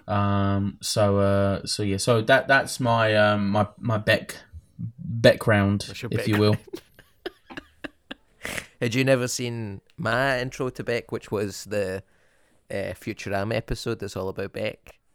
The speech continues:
Speaker 1: I, it sounds vaguely familiar, so I, I think so, but I, I can't remember. It's, I mean, I, I was gonna say, is, is his head in a jar? But all the heads are in jars, were they?
Speaker 2: Correct.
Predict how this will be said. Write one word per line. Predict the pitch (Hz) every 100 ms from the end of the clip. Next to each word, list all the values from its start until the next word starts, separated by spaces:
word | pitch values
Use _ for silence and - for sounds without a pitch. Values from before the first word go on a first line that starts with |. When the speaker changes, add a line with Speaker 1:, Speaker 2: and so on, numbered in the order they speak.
| _ _ _ _ _ -
Speaker 1:
I, | 190 -
it | 208
sounds | 208 247 262 247
vaguely | - 233 214 208
familiar, | 196 196 180 135 120
so | - 147 143
I, | - 120 123
I |
think | 147 185 185 -
so, | - 165 135 127
but | 131 -
I, | 117 -
I |
can't | - 160 151 135 - _ -
remember. | 135 131 135 135 131 123
It's, | 165 160
I | -
mean, | 185 170 160 143
I, | 127 131
I |
was | 131 131
gonna | 156
say, | 139 117
is, | 120
is | 123 120
his | 117
head | - 143
in | 117
a | 107
jar? | 104 107 101
But | 110
all | 131
the | 131
heads | 110 104 107
are |
in | 101
jars, | 104 104 101
were | 110 110
they? | 135
Speaker 2:
Correct. | 139 104 95 - _